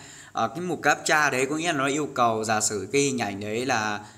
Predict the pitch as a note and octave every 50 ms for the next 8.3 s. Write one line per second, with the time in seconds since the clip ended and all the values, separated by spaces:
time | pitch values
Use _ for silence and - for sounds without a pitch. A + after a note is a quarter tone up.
0 | - - - - B2+ C3 C#3+ D3 E3+ F3 D#3+ D3 C#3+ B2+ G2 G2 G#2 G2+ A2+ A2
1 | A#2+ B2 G#2 F2+ A2 B2+ A#2+ - B2+ - - - - - A#2+ A#2+ D3 E3+ E3+ -
2 | - D#3+ D3+ C#3 B2 B2+ C#3 C#3 C#3 B2+ C#3+ D3+ C#3 C#3+ - - A2+ D#2 C#2 F#2
3 | G#2+ A2+ A2+ A2 A2+ - - - - - - - G#2+ A2 A2+ A2 A2+ B2+ C#3 C#3
4 | - - B2+ A#2+ A#2 A2+ A2+ A2 A2 - - - C3 C#3+ D3 C#3+ C3+ A#2+ G2+ -
5 | C3 C3+ - - - A#2 A2 A2+ B2+ C3+ D3 D#3+ F3 F3 - - B2 B2 B2 B2+
6 | D#3 D3 C#3+ B2 A#2+ B2 C3+ C3+ A#2 - D3 - A2 B2+ C3 C3 C3+ C3+ C#3 -
7 | A2 A2 A2 - E3+ E3 C#3+ C#3 C#3 C#3 C3 B2+ G#2 F#2+ - - C3+ C3 B2+ B2
8 | A#2 G#2 G#2 G#2 G#2+ G#2